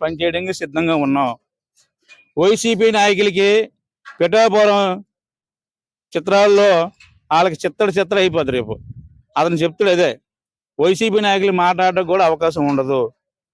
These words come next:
అవకాశం లేకుండా మాట్లాడతారు. మనం కూడా ఏ పడితే మాట్లాడచ్చు, కానీ మా, మా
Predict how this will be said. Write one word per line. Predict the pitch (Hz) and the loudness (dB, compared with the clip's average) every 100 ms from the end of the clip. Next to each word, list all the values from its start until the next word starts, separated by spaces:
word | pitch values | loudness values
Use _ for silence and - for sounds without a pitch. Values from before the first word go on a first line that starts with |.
| _ _ - | _ _ 0
అవకాశం | 156 185 214 202 202 | 0 2 2 2 2
లేకుండా | 196 190 208 185 | 2 2 0 0
మాట్లాడతారు. | 170 156 160 156 156 139 117 - _ _ _ _ _ _ | 0 2 0 0 0 -2 -2 -6 _ _ _ _ _ _
మనం | 143 180 220 | -2 0 2
కూడా | 226 214 | 2 4
ఏ | 214 214 | 4 2
పడితే | 202 214 196 | 0 0 2
మాట్లాడచ్చు, | 196 196 180 139 170 | 2 2 0 0 -2
కానీ | 180 185 | 0 2
మా, | 175 | 0
మా | 165 | 0